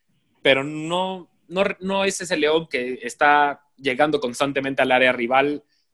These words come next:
No sé, algo le falta a este León. No, no me acaba de convencer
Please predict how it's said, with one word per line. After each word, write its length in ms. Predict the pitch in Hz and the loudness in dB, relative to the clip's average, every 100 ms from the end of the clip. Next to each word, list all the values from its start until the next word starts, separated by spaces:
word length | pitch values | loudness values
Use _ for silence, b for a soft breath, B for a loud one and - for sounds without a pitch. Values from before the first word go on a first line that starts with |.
| _ _ | _ _
No 120 | 175 | 0
sé, 240 | 175 170 - | 2 2 0
algo 180 | 175 185 | -2 0
le 100 | 160 | 0
falta 200 | 156 151 | 0 -2
a 40 | 156 | -2
este 140 | 131 | -2
León. 220 | 131 143 | -2 -2
No, 100 | 156 | -2
no 140 | 160 185 | -2 0
me 80 | |
acaba 260 | 185 180 170 | 2 2 2
de 120 | 127 | 2
convencer 560 | - 117 113 123 156 | -4 -6 -6 -4 -6